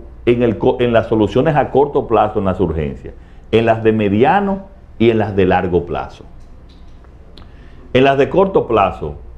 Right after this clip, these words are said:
¿cuál era la urgencia aquí? El covid. ¿Qué dijo el director del Servicio Nacional de Salud dos días antes de, de la toma de posesión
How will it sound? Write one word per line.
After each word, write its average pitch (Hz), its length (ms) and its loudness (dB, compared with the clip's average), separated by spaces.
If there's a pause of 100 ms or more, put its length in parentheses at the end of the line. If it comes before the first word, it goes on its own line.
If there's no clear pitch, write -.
(1500)
¿cuál 160 200 2
era 160 140 4
la 135 120 4
urgencia 107 400 0
aquí? 73 340 -6 (840)
El 95 160 0
covid. 113 320 0 (1400)
¿Qué 185 180 4
dijo 170 480 4
el 127 120 4
director 127 420 4
del 139 100 6
Servicio 127 400 0
Nacional 110 400 0
de 110 100 2
Salud 98 380 2 (180)
dos 123 280 0
días 123 320 0
antes 104 340 0
de, 87 320 2
de 92 120 0
la 90 140 0
toma 101 200 -2
de 87 40 -6
posesión 80 480 -6